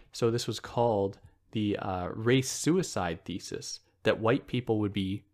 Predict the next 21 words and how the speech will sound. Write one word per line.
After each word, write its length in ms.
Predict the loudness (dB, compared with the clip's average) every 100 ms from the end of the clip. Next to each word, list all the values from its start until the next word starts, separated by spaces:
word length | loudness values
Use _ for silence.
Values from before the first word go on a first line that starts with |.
| _ _ _ -6
essentially, 960 | 0 4 2 2 -2 0 0 0 -4 _ _ _ _ _
uh, 140 | -12 -8
committing 300 | -2 -2 -2
suicide 500 | 0 0 0 -2 -4
as 100 | -4
far 140 | -2
as 100 | -2
their 140 | -2 -2
race 340 | 0 0 -2
went 260 | -4 -4 -6 _ -2
by 200 | 2 2
having 420 | -2 -4 -2 -2
fewer 400 | -4 -4 -2 -2
children, 600 | -2 2 2 2 -6 -10 -18 _ _ _
and 140 | -2 0
they 80 | 2
would 160 | 0
be 200 | 0 -2
replaced. 560 | -2 -4 -6 -6 -8 -10
And 100 | -12
it 140 | -12